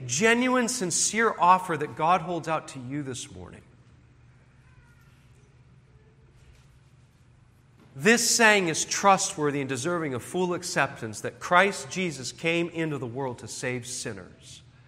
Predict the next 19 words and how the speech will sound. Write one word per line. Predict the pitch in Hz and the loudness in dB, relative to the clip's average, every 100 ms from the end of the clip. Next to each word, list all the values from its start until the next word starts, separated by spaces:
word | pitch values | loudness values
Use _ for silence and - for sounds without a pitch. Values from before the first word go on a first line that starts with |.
| - - - - - - - _ | -20 -20 -20 -20 -20 -20 -20 _
of | 170 175 170 | 6 6 2
whom | - 160 135 | -4 -4 -2
I | 131 135 | 0 0
am | 135 117 | 0 -4
the | |
foremost. | 107 - 107 98 90 87 - - - - - - - - - - - - - - _ - - _ _ - | -8 -8 -8 -8 -12 -16 -20 -20 -20 -20 -20 -20 -20 -20 -20 -20 -20 -20 -20 -20 _ -20 -20 _ _ 6
Unbeliever, | 190 208 185 170 185 131 113 - | 6 6 4 2 2 0 -4 4
are | 156 190 | 6 6
you | 208 196 175 | 4 0 0
a | |
sinner? | 143 - 165 131 95 90 - - - _ _ _ _ _ _ _ - _ _ | -2 -4 -4 -4 -8 -12 -20 -20 -20 _ _ _ _ _ _ _ -20 _ _
Then | 120 170 | 0 2
you | 160 160 | 2 -2
qualify | 160 - 175 170 165 143 131 120 | -4 0 4 6 4 0 -2 -4
to | 120 | -4
be | 120 117 | -8 -8
saved | - 123 117 101 | -6 -4 -6 -8
by | 104 101 | -12 -12
Christ. | - 85 - - - - | -14 -16 -16 -20 -20 -20